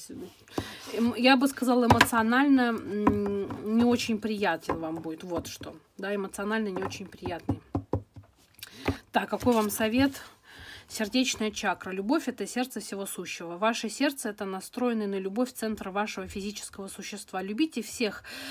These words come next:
а, всем сердцем и будьте любимы. Тогда вам будут гарантирована полная защита и наилучшее руководство. Ну, отнеситесь к этой ситуации с любовью. Ну, как, да, как, как мне говорят, ну, п-, проще так говорить.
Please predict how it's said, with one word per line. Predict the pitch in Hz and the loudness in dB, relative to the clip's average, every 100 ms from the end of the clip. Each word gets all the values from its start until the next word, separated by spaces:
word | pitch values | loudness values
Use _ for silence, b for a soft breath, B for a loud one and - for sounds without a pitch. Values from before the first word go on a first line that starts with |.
| 262 - | -12 2
а, | 190 190 | 6 6
всем | 190 - 208 196 | 4 -2 -4 0
сердцем | 277 285 269 202 | 0 0 0 -4
и | |
будьте | 190 226 - | -2 -6 -6
любимы. | 196 202 185 196 175 | -6 -6 -2 -2 -2
Тогда | - 190 254 | -6 2 2
вам | 262 208 202 190 | 4 0 -2 -2
будут | 220 202 190 - 190 | -4 -2 -6 -8 -6
гарантирована | 190 196 202 240 208 190 | -2 -2 -2 -2 -2 -4
полная | - 208 190 180 | -4 -4 -2 -4
защита | 190 - 285 254 | -6 -4 -4 -2
и | - - 202 | -4 -4 -4
наилучшее | 190 190 185 233 - 208 | -2 -2 -2 -4 -6 -8
руководство. | 196 196 170 147 - - 277 B B B - | -4 -6 -6 -10 -12 -14 -12 B B B -8
Ну, | 508 494 233 | -8 -4 -4
отнеситесь | 220 233 - 254 240 | 0 0 0 -2 0
к | - | -2
этой | 214 202 | -2 -8
ситуации | 214 - 233 - 190 | -10 -2 -2 -2 -2
с | - | -2
любовью. | 190 170 170 165 165 | -2 -4 -6 -6 -10
Ну, | 220 320 285 | -12 -10 -10
как, | - 220 220 220 | 0 0 2 0
да, | 202 214 190 156 165 | 4 4 4 0 -4
как, | 196 - - - - | -8 -10 -12 -12 -6
как | 202 - | -4 -2
мне | 196 | -2
говорят, | 190 185 | -2 -2
ну, | 226 | -4
п-, | 220 143 151 - | -4 -8 -8 -2
проще | 226 247 - 208 | 4 4 2 -6
так | 185 180 | -8 -8
говорить. | 185 185 180 | -6 -6 -8